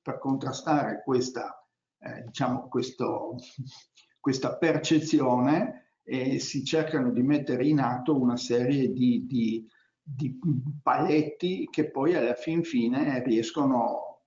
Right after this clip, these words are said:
arrivano quasi a bloccare proprio i programmi o a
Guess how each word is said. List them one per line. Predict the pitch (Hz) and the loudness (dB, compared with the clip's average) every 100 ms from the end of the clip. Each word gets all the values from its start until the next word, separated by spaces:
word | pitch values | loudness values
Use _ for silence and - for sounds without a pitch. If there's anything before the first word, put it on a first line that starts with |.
| _ | _
arrivano | - 165 156 196 127 | 2 4 4 4 0
quasi | 127 127 151 | 0 0 2
a | 147 | 0
bloccare | 104 139 135 - 135 - 156 156 | 2 2 2 -2 -6 -2 -2 -2
proprio | - 113 - 156 | -6 -6 0 2
i | 113 | 2
programmi | 107 123 127 131 107 110 135 165 127 - | 0 0 2 2 0 0 2 4 4 2
o | 117 117 | 0 0
a | 104 104 | 0 -2